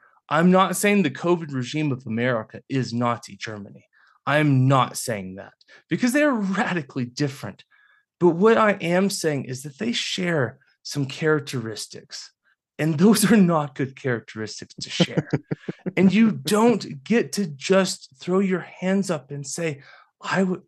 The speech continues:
Speaker 1: I was following orders." That defense did not work in Nuremberg, and it does not work now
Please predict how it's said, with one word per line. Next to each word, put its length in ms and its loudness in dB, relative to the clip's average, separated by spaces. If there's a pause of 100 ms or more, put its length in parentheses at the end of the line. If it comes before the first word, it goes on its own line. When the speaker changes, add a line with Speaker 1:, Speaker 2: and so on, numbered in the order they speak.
Speaker 1:
I 160 -6
was 220 -6
following 580 -6
orders." 540 -4 (440)
That 460 -2
defense 540 0
did 220 -2
not 300 4
work 300 0
in 160 -2
Nuremberg, 640 -4
and 180 -4
it 180 -6
does 360 0
not 380 -2
work 360 -4
now 320 0